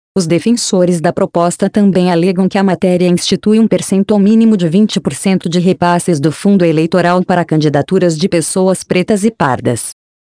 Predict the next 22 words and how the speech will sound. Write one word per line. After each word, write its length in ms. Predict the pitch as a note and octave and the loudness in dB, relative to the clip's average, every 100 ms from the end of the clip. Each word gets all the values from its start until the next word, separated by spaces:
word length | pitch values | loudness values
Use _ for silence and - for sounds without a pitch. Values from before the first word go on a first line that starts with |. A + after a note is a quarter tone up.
| - | -4
Atualmente, 680 | G#3 G3 F3+ F#3 G#3 - A3+ - - | 0 2 2 2 0 0 -4 -4 -2
a 40 | |
obrigação 640 | F#3 F3 F3 G3 - G3 G3 | 0 2 0 0 0 -2 0
dos 160 | E3+ | -2
partidos 540 | - E3 - F#3+ E3 E3+ | -4 -4 -2 -2 0 0
é 80 | |
de 100 | E3 | 0
apenas 400 | E3+ G3 G3 G3 | 0 0 0 0
assegurar 560 | F#3 - F#3+ F3 F3 F3 | 0 -2 0 0 0 -2
que 100 | - | -2
a 60 | F#3+ | -2
quantidade 560 | E3+ D#3+ D3+ D#3+ E3 | -2 -2 0 0 0
dos 180 | E3 E3 | -2 -2
recursos 580 | D#3+ E3+ F3+ E3+ - F#3 | -2 -2 0 -2 -2 -4
seja 360 | - F3 F3+ | -2 0 0
proporcional 680 | E3 E3 E3 D3+ F#3 E3+ F#3 | 0 -2 -2 -2 -2 0 2
ao 80 | G#3 | 2
número 360 | F3+ D#3+ D#3+ D#3+ | 2 4 2 0
de 140 | F3+ | -2
candidaturas 720 | - D#3 D3+ C#3+ - G#3 G3+ E3 | -2 0 0 -2 0 0 0 0
de 120 | G3+ | 0
negros. 540 | F3+ C#3+ C#3+ C3 - | 0 0 -2 -4 -6